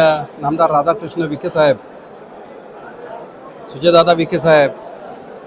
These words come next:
त्याचप्रमाणे आमच्या भाजपसोबत युतीत असलेला अजितदादा राष्ट्रवादी गट यांचे नेते अविनाशजी अधिक, अनुताई अधिक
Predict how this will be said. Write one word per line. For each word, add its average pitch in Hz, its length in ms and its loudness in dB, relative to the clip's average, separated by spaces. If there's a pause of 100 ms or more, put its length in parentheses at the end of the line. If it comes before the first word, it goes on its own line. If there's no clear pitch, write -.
(1000)
त्याचप्रमाणे 180 720 4 (960)
आमच्या 165 260 -4
भाजपसोबत 165 1200 2
युतीत 180 300 4
असलेला 180 480 4
अजितदादा 170 580 4 (320)
राष्ट्रवादी 170 460 2
गट 156 220 4 (1900)
यांचे 165 260 0
नेते 175 320 2 (1700)
अविनाशजी 170 420 2
अधिक, 175 400 8 (480)
अनुताई 180 340 4
अधिक 165 380 6